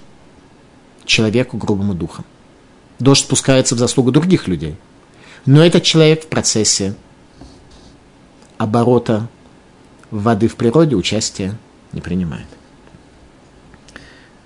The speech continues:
Мишна в трактате Брахот. «Мазкирин гвурот гашамим бетхият амитим». Упоминают дожди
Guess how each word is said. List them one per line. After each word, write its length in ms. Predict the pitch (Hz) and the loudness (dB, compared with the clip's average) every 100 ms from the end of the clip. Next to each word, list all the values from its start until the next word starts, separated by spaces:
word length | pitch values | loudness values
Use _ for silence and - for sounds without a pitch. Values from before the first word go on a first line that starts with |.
| _ _ | _ _
Мишна 520 | 131 151 160 165 160 156 - _ _ _ _ _ | 4 4 6 4 4 2 -8 _ _ _ _ _
в 120 | - | -18
трактате 420 | - 131 - 127 127 | -6 -2 0 2 2
Брахот. 400 | 117 - 85 - - - _ - - _ - - | 0 -2 -8 -12 -20 -20 _ -20 -20 _ -20 -8
«Мазкирин 960 | - 147 156 151 - - 151 147 190 190 | 2 6 6 6 2 2 4 6 6 4
гвурот 460 | 147 151 147 151 | 4 4 6 4
гашамим 600 | 135 139 - 127 135 170 | 2 0 2 2 4 4
бетхият 640 | 165 139 - - 131 131 - | 2 0 -2 0 2 2 -2
амитим». 500 | 123 120 - 62 82 - _ _ - - - - - | -6 -6 -10 -12 -12 -18 _ _ -20 -20 -20 -6 2
Упоминают 1000 | 139 160 156 156 151 165 165 160 160 - _ _ _ _ _ _ _ _ _ _ _ _ - _ _ _ - | 4 6 6 6 6 6 4 2 -2 -20 _ _ _ _ _ _ _ _ _ _ _ _ -20 _ _ _ -6
дожди 760 | 113 139 123 113 110 110 147 | 0 2 2 -2 0 2 2